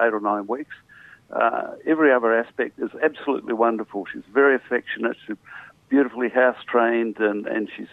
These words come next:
just, uh, you know, now part of the family after a short period. However, our afternoon constitutional at four o'clock every day is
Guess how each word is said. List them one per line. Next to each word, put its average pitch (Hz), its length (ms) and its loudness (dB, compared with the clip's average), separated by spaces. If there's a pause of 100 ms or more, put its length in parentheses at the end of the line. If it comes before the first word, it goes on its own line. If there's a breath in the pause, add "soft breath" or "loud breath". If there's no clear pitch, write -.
just, 104 140 -8 (180)
uh, 104 240 2
you 107 120 -12
know, 104 140 0 (120)
now 123 260 2
part 110 260 0
of 101 80 -2
the 92 80 -10
family 123 340 0
after 101 260 -6
a 101 40 -8
short - 260 -12
period. 113 240 -2 (480 loud breath)
However, 135 440 2 (160)
our 127 200 0 (540)
afternoon 131 500 -2
constitutional 127 800 -6
at 107 80 -8
four 123 240 0
o'clock 135 300 0
every 107 220 -6
day 131 380 2 (380 loud breath)
is 117 160 -2